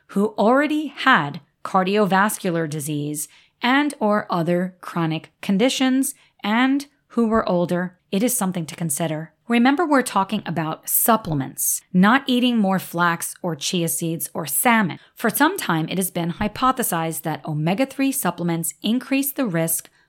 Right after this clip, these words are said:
of bleeding. However, this has been debunked, and it does not appear that this is a true risk. As with all things medical, it needs to be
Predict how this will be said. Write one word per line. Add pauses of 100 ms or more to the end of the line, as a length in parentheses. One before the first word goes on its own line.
(120)
of
bleeding. (120)
However,
this
has
been (240)
debunked, (280)
and
it
does
not
appear
that
this
is
a
true
risk. (320)
As
with
all
things
medical, (240)
it
needs (160)
to
be